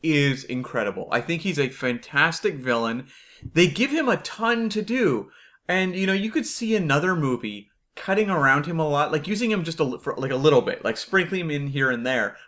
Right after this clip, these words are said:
but not exploiting him to the fullest. This movie gives him a ton to do, and Richard Dawson just chews into it with every, you know, every chance he gets. He's, like, savoring this, like, w-,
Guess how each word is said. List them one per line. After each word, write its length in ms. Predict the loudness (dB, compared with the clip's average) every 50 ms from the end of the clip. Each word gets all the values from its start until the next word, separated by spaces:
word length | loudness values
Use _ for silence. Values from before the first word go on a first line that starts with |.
| _ -6
but 120 | -6 -2
not 200 | 2 2 4 2
exploiting 520 | 2 0 -6 -14 -8 -2 -2 0 2 0
him 80 | 0 -2
to 80 | -4 -6
the 100 | -10 -10
fullest. 500 | -8 -4 -2 -2 0 -2 -2 -4 -8 _ _ _ _ _ _ _
This 220 | -2 -2 0 0 0
movie 300 | 2 2 2 4 2 0
gives 360 | 0 0 0 0 0 0 -4
him 280 | -6 -6 -6 -6 -4 -2
a 180 | -2 -2 -2
ton 520 | -4 -8 -14 -8 -4 -2 -2 0 -2 -4 -2
to 120 | -2 -2
do, 200 | -2 0 -2 -2
and 140 | -2 -2 -4
Richard 300 | -6 -6 -6 -6 -6 -4
Dawson 540 | 0 0 0 0 0 -4 -6 -8 -8 -10 -14 _ _ _ _
just 360 | -6 -4 -4 -4 -4 -6 _
chews 480 | -16 -14 -10 -8 -4 -2 -2 -2 0 0
into 380 | 0 0 0 -2 -2 -2 0
it 120 | 0 0 0
with 160 | -4 -6 -8 -10 _ -2
every, 640 | 2 2 2 2 0 -2 0 0 0 0 -2 -4 -8 -18 _ _ _ -10
you 100 | -6 -2
know, 240 | 0 2 0 0 0
every 260 | 0 0 0 0 -2
chance 300 | -2 -2 -2 -2 -2 -4
he 100 | -6 -8 -8
gets. 360 | -2 0 0 0 0 -2 -6
He's, 300 | -8 -8 -8 -8 -10 -6
like, 160 | -6 -6 -6
savoring 760 | -6 -6 -6 -4 -2 -2 -2 0 0 0 0 -2 -4 -8 -12 -16 -20 _ _
this, 180 | -8 -8 -6 -2
like, 140 | -2 -2 -2
w-, 280 | -2 -8 -12 -14 -14